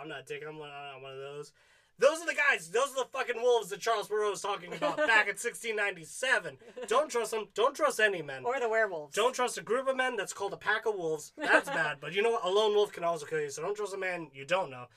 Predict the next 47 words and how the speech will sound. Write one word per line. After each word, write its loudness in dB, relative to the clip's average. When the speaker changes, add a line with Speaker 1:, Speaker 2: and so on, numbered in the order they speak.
Speaker 1:
Just -14
don't 2
fucking 0
do 2
it. 0
That's 4
what 0
these -6
fairy 6
tales -2
are 0
about. 2
Also, 2
don't 2
trust -6
your -8
parents, 2
'cause -8
they'll -8
Hansel 0
and -10
Gretel -6
you. -16
Speaker 2:
Yeah, 0
<laughs> 0
right. 2
Speaker 1:
Fairy 8
tales. -2
A 0
Speaker 2:
Fairy 6
Speaker 1:
lot 8
of 2
Speaker 2:
tales. 4
Speaker 1:
trust 2
issues. -4
Speaker 2:
Yeah, 4
fairy 2
tales. 2
Don't -2
trust -4
anyone. -6
Speaker 1:
But 0
you -2
know 4
what? 4
Speaker 2:
<laughs> 4
Speaker 1:
Someti-, 0